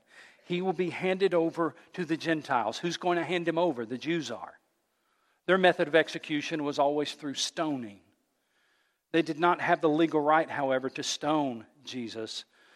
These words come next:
They had no real grounds for doing that. And so they convinced the Romans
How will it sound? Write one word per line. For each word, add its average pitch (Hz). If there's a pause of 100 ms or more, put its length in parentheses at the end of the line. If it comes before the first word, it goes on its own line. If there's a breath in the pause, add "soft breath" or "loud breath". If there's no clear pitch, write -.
(120 soft breath)
They 139
had 156
no 151
real 151
grounds 147
for 139
doing 143
that. 120 (220 loud breath)
And 143
so 170
they 151
convinced 165
the 151
Romans 143